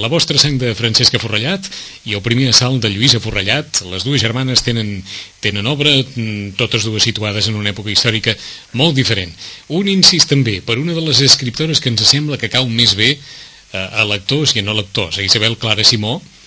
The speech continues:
que ahir va rebre el tretzè Premi Trajectòria de nou marc de la Setmana del Llibre en Català. Diríem que dins aquesta controvèrsia en la qual s'ha mogut la Setmana del Llibre en Català, que se celebra al Monestir de Sant Cugat i que saben que el Gremi de Llibreters de Barcelona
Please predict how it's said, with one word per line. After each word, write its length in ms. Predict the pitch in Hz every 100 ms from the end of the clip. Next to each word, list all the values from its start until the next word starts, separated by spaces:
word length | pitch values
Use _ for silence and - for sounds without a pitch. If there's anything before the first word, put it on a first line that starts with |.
| - - - -
que 100 | 92
ahir 120 | 101
va 80 | 107
rebre 280 | 113 110 120
el 240 | 139 110
tretzè 300 | - 104 117
Premi 360 | 113 110 113 139 -
Trajectòria 800 | - 113 104 - 135 110 104 180 190 - -
de 240 | 101 101
nou 140 | 98 101
marc 200 | 107 117
de 40 |
la 120 | 135 117
Setmana 480 | 110 104 120 127
del 200 | 107 101
Llibre 320 | 98 123 113 98
en 120 | 98
Català. 340 | 110 120 143
Diríem 280 | 110 113 113
que 80 | 113
dins 160 | 117 113
aquesta 260 | 110 -
controvèrsia 960 | 120 120 110 110 113 107 - 110 98 92
en 100 | 98
la 60 | 101
qual 180 | 110 107
s'ha 100 | 107
mogut 220 | 101 107
la 80 | 98
Setmana 280 | 110 101
del 160 | 101 101
Llibre 280 | 110 107 98 - - - -
en 100 | 98
Català, 380 | 113 110 104 110
que 80 | 113
se 140 | 117
celebra 320 | 107 104 98
al 60 | 101
Monestir 300 | 101 98 110
de 60 | 98
Sant 140 | 110
Cugat 320 | 98 101 117
i 40 | 110
que 100 | -
saben 220 | 101 101
que 60 | 104
el 60 |
Gremi 200 | 101 104
de 80 | 101
Llibreters 400 | 104 101 98 98
de 60 | 104
Barcelona 460 | 107 113 107 104